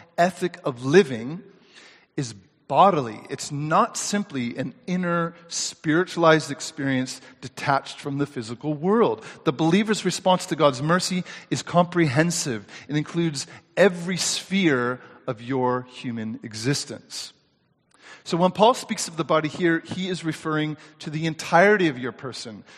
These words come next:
As Calvin comments, by bodies, he means not only our skin and bones, but the totality of which we are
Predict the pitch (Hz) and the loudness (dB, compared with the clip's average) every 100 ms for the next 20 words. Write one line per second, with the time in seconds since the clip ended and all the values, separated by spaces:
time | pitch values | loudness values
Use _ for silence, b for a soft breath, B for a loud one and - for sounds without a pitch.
0 | B B - 160 - - 185 214 185 156 | B B -8 -6 -2 6 6 6 -2 -4
1 | 156 151 147 - - B B B _ 131 | -2 -2 -4 -12 -14 B B B _ 4
2 | 151 120 156 180 202 190 - 185 175 160 | 4 4 6 6 4 -2 -4 -4 -2 -4
3 | - 147 151 175 190 147 - - 165 185 | -2 0 0 0 -2 -2 -4 -6 -2 -2
4 | 208 180 170 139 131 180 233 240 - _ | 2 4 4 2 0 -4 -8 -10 -14 _
5 | B B B B - 165 160 170 165 - | B B B B -8 -8 -4 -4 -4 0
6 | 185 208 208 147 139 131 131 135 - - | 6 6 6 2 -2 -4 -4 -6 -6 -10
7 | 143 143 - 120 110 110 113 | -8 -6 -4 -4 -4 -6 -10